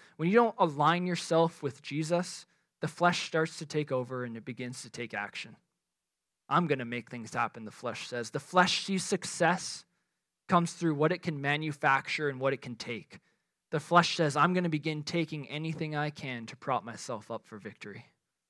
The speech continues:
And so that whole meeting of Saul and David in the tent, you know, David's recounting his victory over Goliath. Saul saw one thing in David. Saul saw power in a man, and Saul took him. And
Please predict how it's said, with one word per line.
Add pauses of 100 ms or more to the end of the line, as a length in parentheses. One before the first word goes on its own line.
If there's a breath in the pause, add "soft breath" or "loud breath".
(1040 soft breath)
And
so
that
whole
meeting
of
Saul
and
David
in
the
tent, (380 soft breath)
you
know, (480 soft breath)
David's
recounting
his
victory
over
Goliath.
Saul
saw
one
thing
in
David. (960)
Saul
saw
power
in
a
man, (240)
and
Saul
took
him. (1600)
And